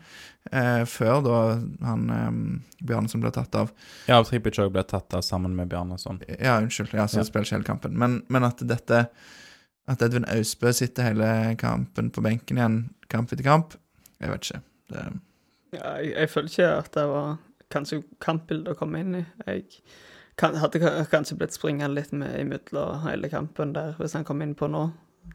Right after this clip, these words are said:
Speaker 3: Hadde det fått det tre null-målet som vi snakket om tidligere, så hadde det kanskje vært perfekt å komme inn i, men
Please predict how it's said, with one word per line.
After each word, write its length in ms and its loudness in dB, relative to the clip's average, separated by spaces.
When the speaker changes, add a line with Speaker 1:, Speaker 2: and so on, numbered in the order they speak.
Speaker 3:
Hadde 160 4
det 80 2
fått 200 6
det 120 6
tre 160 2
null-målet 520 2
som 100 -4
vi 60 -2
snakket 260 -4
om 100 0
tidligere, 420 0
så 200 4
hadde 160 2
det 60 -6
kanskje 200 -2
vært 140 -2
perfekt 640 -2
å 80 -2
komme 260 0
inn 160 -2
i, 100 -4
men 380 -4